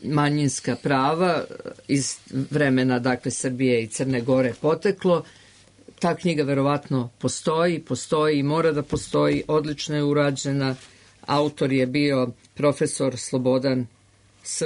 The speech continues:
Karanović, imao je svoje konsultante iz svih konfesionalnih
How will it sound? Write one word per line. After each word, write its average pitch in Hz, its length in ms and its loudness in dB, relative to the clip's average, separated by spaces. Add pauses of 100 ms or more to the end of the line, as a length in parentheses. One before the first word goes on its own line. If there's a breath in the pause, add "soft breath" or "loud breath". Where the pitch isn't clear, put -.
(140)
Karanović, 147 880 0
imao 139 340 2
je 123 60 0
svoje 131 300 0
konsultante 143 1000 -2 (160)
iz 127 220 -2
svih - 680 -4 (400)
konfesionalnih 123 960 -4